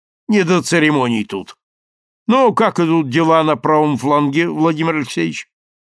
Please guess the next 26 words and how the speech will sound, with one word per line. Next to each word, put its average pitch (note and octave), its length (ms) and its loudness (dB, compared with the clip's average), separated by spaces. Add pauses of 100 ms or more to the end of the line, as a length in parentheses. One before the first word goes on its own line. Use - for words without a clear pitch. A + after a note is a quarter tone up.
(140)
Отлично, C#3+ 580 -4
ваша F3 180 -2
светлость. - 640 -6 (500)
Я C3+ 140 0
только F3 320 0
что - 200 -4
был D3+ 200 2
на D#3 180 2
пятом E3 480 -2
и D#3+ 40 -2
на D3 140 0
четвёртом C3+ 720 -2
бастионах. G2 680 -8 (360)
Думаю, F3+ 340 2
что F3+ 180 -2
мы F#3 120 2
скоро F#3 380 2
заставим D#3+ 680 0
замолчать C3 580 -4
французов. - 720 -16 (360)
А C#3+ 140 -2
на D#3 140 2
левом, D3 560 0
ваша D#3 240 -2
светлость? E3 600 -4 (640)
Отвратительно. C3 880 -6